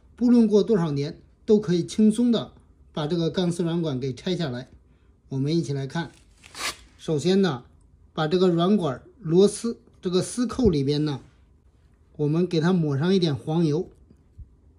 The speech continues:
看了吧？把所有的丝扣里边给它抹满了。那有的朋友说，这可是饮用的水呀，抹上黄油以后，那人不把黄油吃了吗？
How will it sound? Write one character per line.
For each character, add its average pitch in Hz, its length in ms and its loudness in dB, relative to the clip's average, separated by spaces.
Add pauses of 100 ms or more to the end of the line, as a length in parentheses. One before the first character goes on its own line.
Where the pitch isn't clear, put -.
(220)
看 151 100 -6
了 147 80 -2
吧？ 135 140 -6 (1400)
把 160 140 -4
所 190 260 4
有 202 120 6
的 160 140 -2
丝 - 240 -4
扣 196 160 4
里 156 100 0
边 147 180 -4 (260)
给 165 100 -4
它 151 120 0
抹 165 260 0
满 131 300 -2
了。 165 140 -10 (1200)
那 190 120 0
有 170 120 2
的 165 120 0
朋 147 160 0
友 170 120 2
说， 156 220 -4 (500)
这 214 160 4
可 - 180 0
是 185 200 4
饮 160 240 2
用 220 240 4
的 180 100 4
水 143 200 0
呀， 143 260 -4 (300)
抹 165 180 2
上 190 160 4
黄 196 220 2
油 196 180 4
以 196 120 4
后， 180 340 -2 (540)
那 196 180 2
人 185 240 4
不 214 120 4
把 175 140 0
黄 180 200 2
油 202 160 4
吃 214 200 -6
了 190 120 2
吗？ 139 180 -4